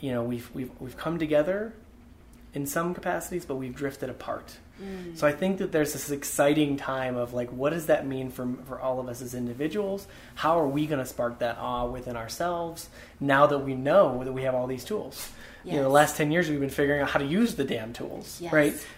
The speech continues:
Speaker 1: And so now that we are c-, coming into some a little bit of awareness, I say we, and I speak generality, I hate doing that a lot, but, you know, I think that you can see that a lot of people are seeing this
Speaker 2: Well, you
Speaker 1: process.
Speaker 2: can say we, 'cause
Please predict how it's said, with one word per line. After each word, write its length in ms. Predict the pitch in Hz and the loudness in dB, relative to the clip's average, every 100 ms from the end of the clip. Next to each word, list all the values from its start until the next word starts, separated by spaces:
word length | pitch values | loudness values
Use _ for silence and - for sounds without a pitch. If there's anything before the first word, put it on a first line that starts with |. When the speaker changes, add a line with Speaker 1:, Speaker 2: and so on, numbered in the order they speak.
| - | -4
Speaker 1:
And 180 | 143 139 | -2 0
so 80 | 143 | 4
now 240 | 147 156 | 6 8
that 80 | 156 | 6
we 140 | 147 | 2
are 120 | 143 | 0
c-, 120 | 156 160 | -2 -4
coming 340 | - 147 143 | 0 2 2
into 240 | 139 135 | -2 -4
some 240 | 135 147 135 | -6 -4 -2
a 60 | 131 | -2
little 180 | 135 | -4
bit 140 | 131 123 | -4 -4
of 80 | 123 | -4
awareness, 400 | 123 127 123 127 | -4 -4 -4 -6
I 60 | |
say 180 | 120 127 | -6 -6
we, 400 | 127 120 123 123 | -6 -6 -4 -4
and 100 | 120 | -4
I 20 | 123 | -4
speak 480 | - - 139 - 135 | -6 -8 -10 -10 -2
generality, 680 | 139 131 123 120 120 123 | 0 2 0 -2 -4 -4
I 40 | 120 | -8
hate 200 | 131 - | -8 -12
doing 220 | - 139 | -12 -10
that 100 | 101 | -10
a 60 | 143 | -10
lot, 260 | 69 - | -10 -10
but, 140 | - - - - - | -12 -12 -16 -20 -6
you 80 | 160 | -2
know, 60 | |
I 40 | 139 | -2
think 160 | 143 | -2
that 60 | 139 | -2
you 120 | 139 | -2
can 160 | 131 123 | -2 -6
see 260 | - 151 | -4 -2
that 120 | 131 123 | -2 -2
a 20 | |
lot 200 | 127 127 | -2 -2
of 40 | |
people 200 | 135 135 | -4 -6
are 80 | 123 | -6
seeing 320 | - 160 160 | -4 -2 0
this 160 | 135 127 | -2 -2
Speaker 2:
Well, 100 | 220 | -2
you 80 | 220 | 2
Speaker 1:
process. 240 | 127 240 | 2 2
Speaker 2:
can 100 | 277 | 2
say 160 | 262 170 | 2 2
we, 220 | 170 160 | -2 -4
'cause 320 | 196 180 | -6 -6